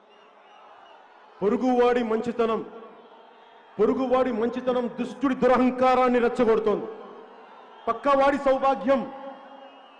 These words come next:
బాలిసుడి గుండెల్లో మంటల్ని రేపుతుంది. ప్రజలు నోళ్లు కొట్టి ప్రజాస్వామ్యాన్ని పాతిపెట్టి గజ దొంగలు ఈనాడు రాజులై రా-, రాజులై ఏలుతున్నారు. బాలగంగాధర్, దేవరకొండ బాలగంగాధర్ తిలక్ రాసిన ఈ కవితా పంక్తులు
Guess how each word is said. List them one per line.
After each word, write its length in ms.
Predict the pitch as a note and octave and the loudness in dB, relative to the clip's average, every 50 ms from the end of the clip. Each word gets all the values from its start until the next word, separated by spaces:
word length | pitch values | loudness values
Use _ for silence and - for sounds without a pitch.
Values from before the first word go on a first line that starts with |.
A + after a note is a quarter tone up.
| - - - - | -20 -8 -2 0
బాలిసుడి 520 | G#3 C4 D4 D4 D#4 C#4+ - D4+ D4+ D4 | 2 4 4 4 2 2 0 -2 -4 -4
గుండెల్లో 460 | A3 - C4+ C4 C4+ C4+ C4 C4+ C4+ C4 | -4 -4 -2 0 0 0 2 2 2 2
మంటల్ని 400 | A#3+ C4 B3+ B3+ C4+ C4 B3+ B3 | 2 0 0 2 2 2 2 2
రేపుతుంది. 600 | B3 B3 A#3+ A#3+ G#3 G3+ A3 G#3+ - - - - - - - - - - - - - - - - - - - - - - - | 2 2 2 0 0 -2 -2 -2 -2 -4 -6 -10 -14 -16 -18 -20 -20 -20 -20 -20 -20 -20 -20 -20 -20 -20 -20 -20 -20 -12 -8
ప్రజలు 320 | G#3+ A#3+ A#3+ C#4 C#4 C4+ | -6 -4 -4 -2 -2 -2
నోళ్లు 320 | B3+ A#3+ C4 C#4 D4 C#4+ C#4 | -2 0 0 0 0 -2 -2
కొట్టి 320 | C4 C#4 C4+ C4+ - C#4+ | -2 -2 -2 -2 -6 -8
ప్రజాస్వామ్యాన్ని 840 | C#4+ C4 B3+ C#4 C#4 C4+ C4+ B3+ C4+ C#4 C4+ C4 C#4 C#4+ C#4 C#4 C4 | -6 -6 -2 -2 -2 -2 0 0 2 2 4 4 4 4 4 2 2
పాతిపెట్టి 680 | C4+ C4 C4+ C4+ C4+ C#4 C#4 C#4 C#4 - D4+ D4+ A#3 - - - - - A3 | 2 2 0 0 0 -2 -4 -4 -4 -4 -6 -6 -6 -8 -12 -14 -10 -10 -6
గజ 120 | A3+ D#4+ | -4 -2
దొంగలు 380 | D#4 D#4 D#4+ D#4+ D#4+ E4 D#4 D#4 | 0 0 0 2 2 0 0 0
ఈనాడు 380 | D4 C#4+ C#4+ D4 D4 D4 B3+ | -2 -2 -2 -2 -2 -2 -2
రాజులై 400 | B3 C#4+ D4 C#4+ D4 D4 D4+ D4 | -2 -2 0 0 0 -2 -2 0
రా-, 180 | C#4 C4+ C4 A#3+ | 0 0 0 0
రాజులై 420 | C4 D#4 D#4+ D#4+ D4+ D4 D4 D4 C4 - - - B3 C#4 | 0 -2 -2 -2 -2 -2 -2 -2 -2 -6 -8 -4 -2 0
ఏలుతున్నారు. 500 | C4+ C4+ C4+ C4 B3 A3+ G#3+ G3 D#3+ - - - - - - - - - - - - - - - - - - - - - - - - - - - - - - | 0 0 0 0 0 0 0 -2 -2 -4 -8 -12 -16 -16 -16 -18 -18 -20 -20 -20 -20 -20 -18 -20 -20 -20 -20 -20 -20 -20 -20 -20 -20 -20 -20 -20 -16 -6 -2
బాలగంగాధర్, 680 | G#3 B3 C#4+ C#4+ C4+ C#4 C#4 C#4 C4 C#4 C4+ B3+ C#4 C4+ | 2 2 4 4 4 4 2 2 2 2 2 2 2 0
దేవరకొండ 580 | - - B3+ C4 C#4 C#4+ C4+ C#4 C#4 C#4 C4+ C#4+ | 0 0 0 2 4 4 4 4 4 2 2 2
బాలగంగాధర్ 760 | C#4 C4+ C4+ C#4 C#4+ C4+ C4+ C#4 C#4 C#4 C#4+ C#4+ C#4 C#4 C#4 | 0 2 2 2 2 2 2 2 2 2 2 2 0 0 -2
తిలక్ 240 | C#4 C#4 C#4 C4+ C4+ | -2 -2 -2 -2 0
రాసిన 360 | C4+ C#4 C4 C4+ C#4+ C#4+ A#3+ - - - C4+ | 0 -2 0 0 -2 -2 -2 -4 -6 -6 -6
ఈ 60 | C#4 | -2
కవితా 320 | C4+ C#4 D4 C#4+ D4 D4+ | 2 2 2 4 2 2
పంక్తులు 680 | C#4+ C#4+ D4 D4 C4+ C#4 D#4 D4 D4+ C#4+ - - - | 2 2 0 0 0 -2 -4 -4 -6 -6 -10 -14 -18